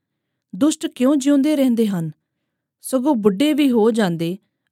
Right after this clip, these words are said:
ਅਤੇ ਮਾਲ ਧਨ ਵਿੱਚ ਵੀ ਬਲਵਾਨ ਹੋ ਜਾਂਦੇ ਹਨ। ਉਹਨਾਂ ਦਾ ਵੰਸ਼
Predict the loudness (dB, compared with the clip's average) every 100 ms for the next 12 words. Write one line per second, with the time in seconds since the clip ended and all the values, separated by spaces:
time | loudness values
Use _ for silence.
0 | -8 -2 2 2 4 2 0 0 2 0
1 | -2 -4 -2 2 0 0 0 0 0 -2
2 | -2 -6 -4 -4 -4 -6 _ _ _ _
3 | _ _ _ _ -2 0 2 0 0 0
4 | 0 -2